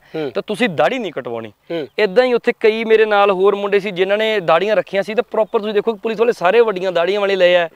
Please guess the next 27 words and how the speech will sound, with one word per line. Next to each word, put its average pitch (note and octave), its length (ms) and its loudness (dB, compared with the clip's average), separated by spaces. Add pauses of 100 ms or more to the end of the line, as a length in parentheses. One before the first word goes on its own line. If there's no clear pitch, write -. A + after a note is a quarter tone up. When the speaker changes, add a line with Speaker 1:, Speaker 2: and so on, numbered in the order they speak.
(300)
Speaker 2:
ਜਿਹੜੇ G#3 180 2
ਡਾਕੂ F#3+ 440 0
ਉਹ G3+ 60 4
ਵੀ A#3 100 -2
ਦਾੜੀਆਂ F#3+ 320 0
ਵਾਲੇ G#3 140 0
ਲਏ F#3+ 200 0
ਆ। F3+ 120 2 (320)
ਹੁਣ A3 120 0
ਇੱਕ A3 120 2
ਰਾਜ, F#3+ 360 4
ਅ, F#3 720 4
ਅ, - 20 2
ਹੈਗੇ E3 260 0
ਨੇ G3+ 100 -2
ਆਪਣੇ F#3+ 200 -4
ਬ੍ਰਦਰ E3+ 320 0
ਉੱਥੇ F#3 260 0 (120)
as D#3+ 40 2
a E3 60 4 (100)
artist, F3+ 300 -2
ਉਹਨਾਂ F3+ 160 0
ਨੇ F3+ 160 0
ਡਾਕੂ D#3 280 -2
ਦਾ F3 80 2
ਰੋਲ E3 180 0
ਕੀਤਾ। D#3+ 300 2